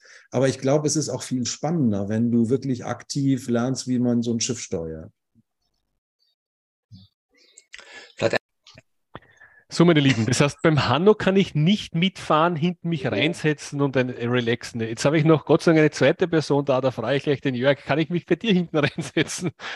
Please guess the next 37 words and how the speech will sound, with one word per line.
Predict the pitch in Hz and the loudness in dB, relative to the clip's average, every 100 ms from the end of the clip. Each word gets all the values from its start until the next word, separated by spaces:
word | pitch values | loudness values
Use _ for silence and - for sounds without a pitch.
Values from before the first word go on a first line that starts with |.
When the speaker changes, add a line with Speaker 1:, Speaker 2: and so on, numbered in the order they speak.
| 156 | -8
Speaker 3:
und | - 156 | -4 0
mich | 156 | 2
Speaker 2:
Wäre | 127 190 202 | 4 4 4
Speaker 3:
bekochen | 151 170 | 4 4
Speaker 2:
möglich, | 143 | 4
Speaker 3:
lassen? | 135 - 139 - - _ - | 2 0 -6 -12 -20 _ -2
Speaker 2:
<laughs> | 117 185 117 104 | 2 2 2 2
wäre | 151 202 | 2 4
möglich, | 165 156 165 156 - | 4 4 2 -2 -2
aber | 120 127 | 2 2
verschenkte | 117 107 98 98 | 2 0 0 0
Zeit. | - 65 - - - _ _ | 0 -2 -2 -10 -18 _ _
Ne? | 120 151 | 0 2
Also | - 107 107 | 2 2 2
wenn | 117 | 2
man | 123 | 0
sich | 107 | 0
selber | 104 131 156 131 | 2 4 4 4
auch, | 113 117 - - - _ _ _ - - | 4 2 -2 -20 -20 _ _ _ -18 -4
das | 131 165 | -4 -2
ist | 143 | -2
automatisch, | 147 139 123 185 - | 0 2 2 0 -2
dass | 123 - | -2 -2
man | 110 | 0
auch | 110 | 0
genießt, | - 113 131 139 123 - - | 0 0 0 -2 -4 -10 -2
auftankt, | 101 135 160 - - 110 98 95 92 | 2 4 2 -4 -6 -2 0 -2 -4
die | 107 | -4
Seele | 104 123 165 | 0 2 2
mal | 135 117 | 2 0
baumeln | 98 104 107 | 2 2 2
lassen, | 98 - 107 | -2 -2 -4
den, | 104 | -4
den | 104 101 | -4 -4
Kopf | 151 170 | -4 -4
frei | - - 107 104 101 | -8 -6 0 2 0
kriegen, | - - 120 110 107 101 | -2 -4 -2 0 0 -2